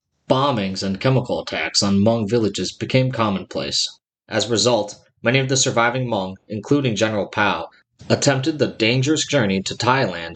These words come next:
on foot. Thailand, however, was also suspicious of the Hmong and would force them to settle in refugee camps,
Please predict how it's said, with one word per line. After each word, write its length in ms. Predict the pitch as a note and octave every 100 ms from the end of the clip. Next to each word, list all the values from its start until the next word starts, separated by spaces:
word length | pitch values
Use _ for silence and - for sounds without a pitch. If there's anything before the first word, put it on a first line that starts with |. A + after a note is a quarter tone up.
| -
on 160 | F#2+ F#2
foot. 320 | - F#2 - - _ _ _ _ _
Thailand, 480 | - D3+ C3 G2 F#2+
however, 420 | G#2 G2+ G2 A2+
was 160 | A#2+ C3+
also 300 | D#3+ F#3+ C#3
suspicious 600 | - G#2+ - G#2 - F#2+
of 140 | G2
the 60 | E2
Hmong 260 | D#2 - - _ _ _ _
and 140 | - A#2+
would 120 | C3
force 300 | - F3 F3+
them 160 | D#3 C3
to 80 |
settle 320 | A#2+ B2+ A#2+ A2
in 80 |
refugee 500 | G#2 A2+ G#2+ F#2 G#2
camps, 460 | G2 F2+ D2 - -